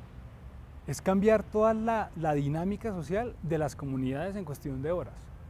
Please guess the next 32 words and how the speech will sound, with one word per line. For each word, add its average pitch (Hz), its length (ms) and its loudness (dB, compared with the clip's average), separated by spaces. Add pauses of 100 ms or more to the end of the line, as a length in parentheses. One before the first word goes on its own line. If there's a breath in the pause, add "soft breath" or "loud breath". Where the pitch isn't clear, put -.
(380)
Entonces, 139 760 0 (600 loud breath)
eh, 139 540 2 (160)
las 139 340 2
reacciones 143 440 2
son 190 140 2
primero 208 300 4
de 170 80 6
asombro, 185 480 0 (1500)
luego 143 300 6
viene, 185 500 6 (240)
eh, 147 260 -2
to-, 147 220 2 (160)
toda 143 140 2
la 170 80 4
parte 165 500 2 (240)
de 156 140 2
curiosidad, 143 640 -2 (260)
o - 40 -14
sea, 127 200 -8 (560)
una, 156 200 -4
una 165 320 -2
luz 190 280 2
que 196 100 -4
sale 190 200 0
de 196 60 0
una 196 80 0
botella, 156 420 -2
eso 175 120 -4
es 185 60 -6
prácticamente 175 460 -4
impensable. 147 560 -6 (1600 loud breath)
Y, 190 320 6